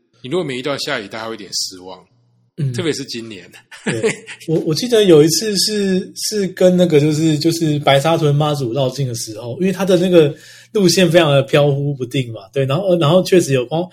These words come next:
Speaker 2: 不止碰，不止碰到下雨，就还有那种要渡河还是什么的，反正就真的是
Speaker 1: 对。
Speaker 2: 非常非常特别，但是它真的是什么路都可以走这样。
Speaker 1: 对啊。
Speaker 2: 在绕境的时候碰到下雨，其实感觉并不差欸，因为就是，就是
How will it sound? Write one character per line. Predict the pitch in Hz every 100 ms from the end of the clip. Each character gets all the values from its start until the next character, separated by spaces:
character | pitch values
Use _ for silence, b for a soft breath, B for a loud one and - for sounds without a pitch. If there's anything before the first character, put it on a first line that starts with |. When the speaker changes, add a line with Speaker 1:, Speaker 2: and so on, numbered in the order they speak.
| B -
Speaker 2:
不 | 208
止 | 143
碰， | - 175 185
不 | 214
止 | 165 135
碰 | 170
到 | 175
下 | 165 175 135
雨， | 117 120
就 | 175 147
还 |
有 | 143
那 | 120
种 | 135 123
要 | 156
渡 | 156 165 131
河 | 117 110 113
还 |
是 | 127
什 | 123
么 | 104
的， | 104 -
反 | 139
正 | 170
就 | 196
真 | 185
的 | 185 165
是 | 185 170 165 B B
Speaker 1:
对。 | 131 117
Speaker 2:
非 | 196
常 | 165
非 |
常 | 170 147
特 | 151 151
别， | 120 127
但 |
是 | 180
它 | 170
真 | 196
的 | 165
是 | 175
什 | -
么 | 120 120
路 | 156 139
都 | 139 135
可 | 127
以 | 113 -
走 | - 90 92
这 | 107
样。 | 104 _ _ _
Speaker 1:
对 | 123 104
啊。 | 90 -
Speaker 2:
在 | 220
绕 | 214 208
境 | 185 208
的 | 170
时 | 180
候 | 180
碰 | 185
到 | 180
下 | 190 175
雨， | 123
其 | 117
实 | 131 143
感 | 135 113
觉 | 117
并 | 117 147
不 | 131
差 | 127 127 120
欸， | 107 107
因 |
为 | 175
就 | 175 170
是， | 170 165 -
就 | 170
是 | 185 170 139